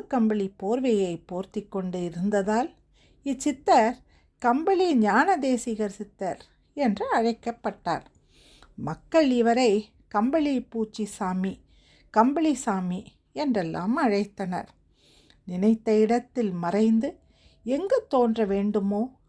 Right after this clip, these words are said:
அங்கு தோன்றும் சக்தியை பெற்றிருந்தார். விபூதியும் பச்சிலையும் கொடுத்து மக்களின் நோய் நொடிகளை போக்கி வந்தார். மாயையை வென்றவர் இச்சித்தர். பஞ்சபூதங்களும் இவருக்கு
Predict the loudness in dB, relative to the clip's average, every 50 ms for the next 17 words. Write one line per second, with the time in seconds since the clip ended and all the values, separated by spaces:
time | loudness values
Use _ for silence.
0 | _ -12 -6 -2 0 2 2 2 0 -2 -4 -6 -4 -2 -2 0 0 2 2 2
1 | 0 -2 -10 -12 -10 _ -6 -4 -4 -4 -4 -6 -6 -4 -4 -6 -6 -6 -4 -2
2 | -2 -2 -2 -4 -4 -4 -4 -4 -6 -6 -10 -16 -20 -20 -20 _ -20 -20 -20 -20
3 | -20 -20 -20 -20 -12 -6 -4 -2 0 2 2 2 2 2 2 2 2 0 -2 -4
4 | -6 -8 -12 _ _ _ _ -6 -6 -6 -6 -6 -4 -2 0 2 2 2 2 -2
5 | -4 -6 -10 -8 -8 -6 -6 -6 -8 -8 -10 -12 -12 -14 _ _ _ _ _ _
6 | _ -2 -2 -2 -2 -2 0 0 2 2 4 2 2 2 2 2 2 2 2 2
7 | 2 2 2 2 0 -2 -4 -6 -4 -4 -4 -4 -4 -4 -4 -4 -4 -6 -8 -6
8 | -6 -4 -4 -6 -6 -6 -6 -6 -8 -10 -16 _ _ _ _ _ _ -20 -20 -20
9 | -20 -20 _ _ -12 -8 -4 0 2 4 4 4 4 4 4 2 2 2 -2 -4
10 | -2 -2 -2 -2 -2 -2 -2 -2 -2 -4 -4 -6 -8 _ -12 -10 -10 -8 -6 -6
11 | -6 -8 -8 -8 -8 -8 -8 -10 -16 -20 _ _ _ -20 -20 -20 -20 -20 -6 -2
12 | 0 0 2 2 0 0 2 2 2 2 4 4 2 2 2 2 2 2 2 2
13 | 2 2 0 0 0 0 -2 -4 -8 -10